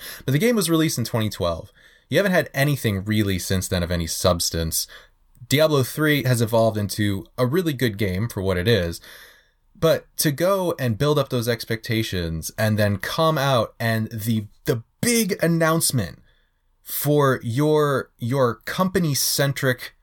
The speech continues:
convention where your audience, by the way, is a P C-centric hardcore crowd, okay? And you come out and say, "Hey guys,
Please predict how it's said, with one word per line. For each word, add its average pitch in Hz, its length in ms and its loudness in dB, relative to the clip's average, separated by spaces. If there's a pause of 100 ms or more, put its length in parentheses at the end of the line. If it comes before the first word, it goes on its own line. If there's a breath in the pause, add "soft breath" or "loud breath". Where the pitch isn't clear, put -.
(400)
convention 110 840 0 (200 loud breath)
where 110 460 2 (340 loud breath)
your 127 340 0
audience, 120 540 0 (160)
by 170 300 2
the 110 140 0
way, 92 500 0 (560 loud breath)
is 139 280 0
a 123 160 -2 (180)
P 202 200 -4
C-centric 151 840 -2 (240)
hardcore 135 500 0
crowd, 87 600 -2 (420 soft breath)
okay? 101 460 0 (760 soft breath)
And 143 180 0
you 131 320 -2
come 170 240 0
out 147 240 2
and 110 300 -2
say, 107 480 0 (120)
"Hey 233 200 2
guys, 110 520 0